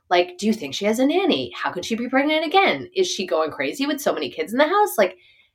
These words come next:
i-, do you think it's real? Like, it's, I really feel like our fraught reasons for following momfluencers that we feel kind of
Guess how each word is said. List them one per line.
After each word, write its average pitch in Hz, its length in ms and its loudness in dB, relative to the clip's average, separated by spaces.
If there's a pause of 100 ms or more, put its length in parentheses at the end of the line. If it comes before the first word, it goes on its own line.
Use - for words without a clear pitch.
(200)
i-, 202 240 -4
do 196 80 -2
you 196 60 2
think 190 200 0
it's - 180 -12
real? 180 260 4 (140)
Like, 254 200 4 (420)
it's, 294 260 2 (360)
I 254 100 4
really 311 500 4
feel 220 500 2
like 156 340 0 (140)
our 190 260 6
fraught 180 460 4
reasons 180 640 -2 (100)
for 160 180 0
following 156 520 0 (260)
momfluencers 160 640 0
that 143 120 -2
we 156 100 -6
feel 156 260 -2
kind 151 200 -6
of 143 140 -6